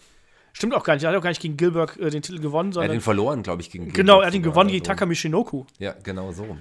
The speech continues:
Speaker 1: Mann, was sagst du denn da? Nee, ähm, so rum war's. Und ich glaub auch, mit, war nicht Gil Burke auch lange Zeit der letzte, ähm, äh, Light Heavyweight Champion?
Speaker 2: Das ist, äh, kann sein, ja. Er hat ihn halt auch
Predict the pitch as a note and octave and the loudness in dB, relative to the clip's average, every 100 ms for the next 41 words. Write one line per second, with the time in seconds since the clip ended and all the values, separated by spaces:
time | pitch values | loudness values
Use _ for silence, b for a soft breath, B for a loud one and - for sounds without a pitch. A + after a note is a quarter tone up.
0 | - C3+ E3 - b b b b b b | -10 -8 -8 -10 b b b b b b
1 | b D3+ C#3+ E3+ - D3+ C#3 A#2+ C3 B2 | b -8 -6 -8 -6 -4 -4 -4 -8 -8
2 | B B B - F#3 E3+ F3+ D#3+ E3+ - | B B B 6 6 6 4 2 2 -10
3 | - _ _ _ _ _ E3+ G3 F3 C#3+ | -18 _ _ _ _ _ 4 6 6 0
4 | C#3+ D#3 F#3 D3 A3 - F#3+ G#3+ E3+ - | 0 -2 -4 -8 -4 0 2 0 -4 -2
5 | F3+ A3 - G3+ A#3 A3 G3 D#3+ F3 A3 | -2 -2 2 4 4 0 -2 -2 -2 -2
6 | F#3+ F#3 D#3 D#3+ - - A3 A3 A3 G3 | -2 0 0 -2 -4 0 2 0 -4 -8
7 | G3 G3 - F#3 F3+ F3+ F#3 F#3+ F#3+ G3 | -10 -12 -6 -4 -2 -2 -2 -4 -8 -8
8 | F#3+ G#3 G#3 A3 A3+ G#3 _ _ _ _ | -6 -8 -8 -12 -14 -18 _ _ _ _
9 | _ _ _ _ _ F2 - F#2 - F#2 | _ _ _ _ _ -20 -20 -20 -20 -20
10 | G2+ G2+ A2 A2+ F2 E2+ E2 F#2 G#2 G2+ | -16 -12 -8 -6 -6 -6 -8 -8 -10 -10
11 | G2+ D2 F2 | -10 -10 -16